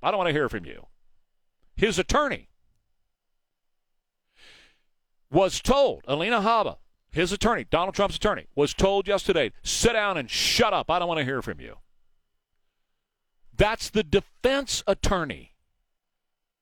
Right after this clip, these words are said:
who's there to represent his rights and register objections.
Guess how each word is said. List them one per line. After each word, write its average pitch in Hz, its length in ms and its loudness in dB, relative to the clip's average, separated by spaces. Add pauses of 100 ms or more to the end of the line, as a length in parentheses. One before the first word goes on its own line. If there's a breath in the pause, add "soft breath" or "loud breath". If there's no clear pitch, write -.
(800 loud breath)
who's 190 300 2
there 233 340 2
to 202 220 2
represent 208 800 0
his 143 280 -2
rights 180 640 0
and 156 300 -2
register 214 560 0
objections. 196 1300 -2